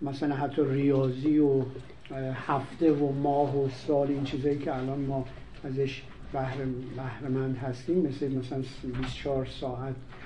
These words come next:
شبانه روز، اینا همه مال سومری ها. حالا چرا اکدی ها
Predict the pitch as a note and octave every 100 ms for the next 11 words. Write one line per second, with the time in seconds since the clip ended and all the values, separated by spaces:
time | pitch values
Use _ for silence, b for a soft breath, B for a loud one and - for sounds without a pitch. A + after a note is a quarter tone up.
0 | B - - C3 C3+ C3+ C3 B2 F3+ D3+
1 | F3+ D#3+ D3 F3+ G3+ - D#3 C#3 C3+ C3+
2 | C3+ C3+ - B B F#3 G#3+ G#3+ A#3 A3
3 | E3+ E3+ F#3+ E3+ E3 E3 F#3 F#3+